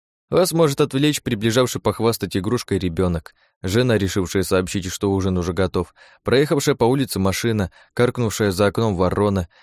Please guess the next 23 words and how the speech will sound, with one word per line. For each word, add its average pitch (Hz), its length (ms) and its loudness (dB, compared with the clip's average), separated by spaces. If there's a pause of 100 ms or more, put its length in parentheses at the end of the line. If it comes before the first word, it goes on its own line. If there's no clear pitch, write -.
(140)
недовольный 139 500 2
вопль 156 300 0
соседки, 120 580 0
детский 107 400 -2
плач, 117 400 -2
зазвучавшая 95 640 -2
в 87 40 -8
соседней 98 360 -4
квартире 98 420 0
музыка, 95 600 -2 (320)
входящий 104 420 0
вызов 110 340 0
на 98 100 -2
телефоне. 92 600 -2 (400)
И 180 120 -2
черт 143 400 2
знает, 113 360 0
что - 260 0
еще, 92 640 0
от 98 120 -4
чего 101 220 0
ваша 95 260 0
сосредоточенность 98 1000 -4